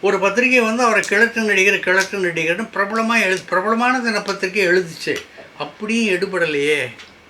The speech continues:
எதிர்த்து எழுதுனாங்க, அந்த பத்திரிகையை எதிர்த்து எழுதுனாங்க. ஆஹா, நடக்கலையே. திராவிட முன்னேற்ற கழகம் அபரிதமா, பிரமாதமா வெற்றி பெற்றது. அதனால சொல்றேன், எம் ஜி ஆருக்குள்ள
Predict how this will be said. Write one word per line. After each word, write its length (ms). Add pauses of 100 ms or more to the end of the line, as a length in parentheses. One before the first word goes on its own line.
(800)
எதிர்த்து 500
எழுதுனாங்க, 600
அந்த 260
பத்திரிகையை 640
எதிர்த்து 440
எழுதுனாங்க. 460 (920)
ஆஹா, 420 (400)
நடக்கலையே. 680 (760)
திராவிட 340
முன்னேற்ற 380
கழகம் 400
அபரிதமா, 600 (120)
பிரமாதமா 540
வெற்றி 260
பெற்றது. 600 (1000)
அதனால 480
சொல்றேன், 540 (1300)
எம் 280
ஜி 140
ஆருக்குள்ள 560